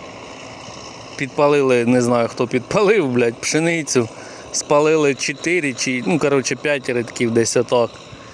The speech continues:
В цьому году спалили, блядь, рапсом.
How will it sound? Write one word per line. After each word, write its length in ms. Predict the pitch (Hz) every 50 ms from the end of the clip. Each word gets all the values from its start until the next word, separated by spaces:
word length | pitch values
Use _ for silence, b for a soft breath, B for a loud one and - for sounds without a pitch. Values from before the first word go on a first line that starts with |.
| B B B B
В 40 |
цьому 300 | - - 180 175 160 143
году 240 | 139 143 135 139 139
спалили, 520 | 127 - - 135 135 139 139 139 135 127 120
блядь, 320 | 117 120 120 117 107 -
рапсом. 520 | 120 117 117 113 110 - - - 113 110